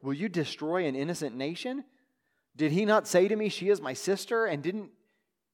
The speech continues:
he, she also say, 'He is my brother'? I have done this with a clear conscience and clean hands." Then God said to him in a dream, "Yes, I know you did this with a clear conscience, and so I have kept you from sinning against me.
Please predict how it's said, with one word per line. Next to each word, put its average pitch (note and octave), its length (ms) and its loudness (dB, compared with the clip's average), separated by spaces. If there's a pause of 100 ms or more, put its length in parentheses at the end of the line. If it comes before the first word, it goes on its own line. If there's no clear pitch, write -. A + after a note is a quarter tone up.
(120)
he, - 260 -20
she F3+ 220 -2
also F3+ 300 4
say, D#3+ 260 2
'He F3 120 2
is F#3+ 120 4
my D3+ 100 -2
brother'? A3 480 2 (500)
I E3 160 2
have E3+ 200 2
done F3 220 2
this F#3+ 180 -2
with D3 120 -6
a A#2+ 60 -2
clear F3 380 -2
conscience C3 540 -8
and G#2+ 160 -14
clean B2 300 -12
hands." F#2 500 -18 (440)
Then C#3 240 2
God C3 260 4
said C3 220 0
to A#2+ 80 -8
him A#2 160 -8
in A2 80 -8
a A2+ 80 -10
dream, G#2+ 340 -12
"Yes, C3 380 2
I C3+ 120 -6
know C3+ 220 0
you D#3+ 180 -6
did C3+ 180 -2
this C3 180 -4
with C3 80 -8
a B2 60 -12
clear A#2+ 240 -10
conscience, G#2 500 -14 (320)
and A#2+ 120 -12
so C#3+ 160 0
I D3+ 80 4
have C#3+ 240 -2
kept F3+ 300 -4
you F#3 100 -8
from D3 180 -10
sinning D3 400 -4
against G2+ 400 -12
me. F#2+ 160 -20